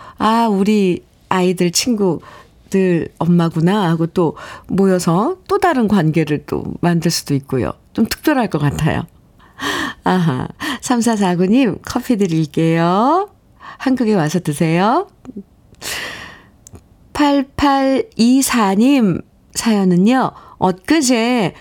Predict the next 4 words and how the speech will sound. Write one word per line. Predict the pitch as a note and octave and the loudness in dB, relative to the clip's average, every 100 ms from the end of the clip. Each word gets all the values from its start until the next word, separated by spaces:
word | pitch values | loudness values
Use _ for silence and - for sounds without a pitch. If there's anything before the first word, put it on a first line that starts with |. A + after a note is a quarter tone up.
| - | -12
천안에서 | - - F#4 F4+ B3+ A#3 G#3 A3 | -4 2 2 2 2 2 2 0
전북 | A3 A3 G#3 G#3 A3 - | 0 2 2 2 0 -2
고창군 | - A3 - D4 C#4+ A#3+ C#4 G4 - - - | -4 -2 0 2 2 2 2 0 -4 -20 -4
해리면 | D4 D4 F4+ D#4+ A3+ B3+ F#4 | 0 4 4 4 4 2 -2